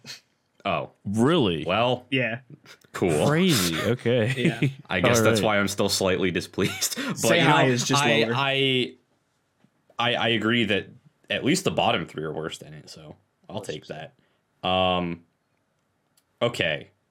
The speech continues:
Speaker 2: What next?
Speaker 1: Do we wanna do tables just to, like, get 'em out of the way?
Speaker 3: I
Speaker 1: Or
Speaker 3: mean, we
Speaker 1: do, or
Speaker 3: can.
Speaker 1: is there anything else that's, like, just jumping right out at you that should be next?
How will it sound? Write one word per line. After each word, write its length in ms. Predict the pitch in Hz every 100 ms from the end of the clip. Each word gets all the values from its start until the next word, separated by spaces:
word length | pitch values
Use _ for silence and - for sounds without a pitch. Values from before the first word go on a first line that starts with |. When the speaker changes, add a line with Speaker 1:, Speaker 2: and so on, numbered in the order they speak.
| _ _
Speaker 2:
What 160 | 92 90
next? 380 | 92 92 - _ _ _ _ _ _
Speaker 1:
Do 140 | - 120
we 120 | 135
wanna 360 | 127 139 165 156
do 200 | 131 127
tables 600 | - 92 98 110 117 -
just 260 | 90 -
to, 100 | 95
like, 180 | 87 82
get 160 | 78 80
'em 120 | 85
out 100 | 85
of 60 | 85
the 80 | 73
way? 400 | 71 69 76 92 _ _ _ _ _ _ _ - _ _ _ _ _ _ _ _ _ _ _ _ - - - - - - -
Speaker 3:
I 60 | 131
Speaker 1:
Or 40 |
Speaker 3:
mean, 100 | 85
we 80 | 92
Speaker 1:
do, 100 | 92
or 40 |
Speaker 3:
can. 80 | 95
Speaker 1:
is 80 | 98
there 120 | 98
anything 320 | 95 95 98 90
else 180 | 87
that's, 200 | - 80 87
like, 180 | 80
just 220 | - 82 -
jumping 380 | 82 80 80
right 220 | 78 73 73
out 180 | 76
at 60 | 60
you 220 | 80 76
that 140 | 76 -
should 120 | 78
be 60 |
next? 280 | 73 69 -